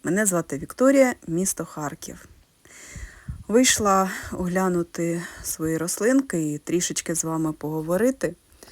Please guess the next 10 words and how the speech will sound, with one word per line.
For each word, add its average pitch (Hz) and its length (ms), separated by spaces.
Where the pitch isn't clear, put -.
бо 156 220
щось 180 300
мене 165 300
останні 156 600
дні 214 460
просто 165 440
бере 156 360
розпач, 202 600
тому 165 420
що 156 680